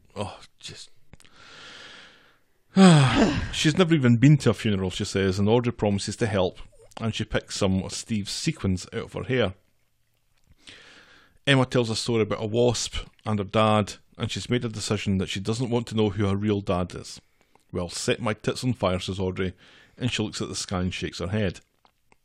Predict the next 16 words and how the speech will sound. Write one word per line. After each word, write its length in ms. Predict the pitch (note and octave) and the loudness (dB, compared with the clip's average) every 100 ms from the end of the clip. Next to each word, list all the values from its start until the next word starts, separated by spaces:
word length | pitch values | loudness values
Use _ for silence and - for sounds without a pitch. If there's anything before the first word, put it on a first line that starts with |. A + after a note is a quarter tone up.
| _ _ _ _ _ _ _ - _ - | _ _ _ _ _ _ _ -20 _ 0
Liz 180 | F3 | 0
has 140 | G3+ F3 | 2 0
got 180 | D#3 - | 0 0
Steve 300 | - C3 C3 | 0 0 2
back 180 | B2 | 2
home, 380 | - A2 G#2 G2+ - _ _ _ _ - A2 | 2 4 4 2 -4 _ _ _ _ -14 -6
and 400 | G2+ G2+ G2 - - | -2 -2 -4 -8 -14
she 200 | - A#2+ | -4 0
wants 280 | G2+ F2+ - | 0 -2 -8
this 140 | G2 | -8
chat. 540 | - - D#3 C3+ - - | -8 -4 0 2 0 -6
"It's 200 | A2+ - | -10 -6
about 240 | G2+ A2 - | -2 -2 0
Emma," 260 | C#3+ D3 G#2 | 2 2 0
she 160 | - | -4
says. 380 | F2+ G2 F#2+ - | -6 -6 -6 -10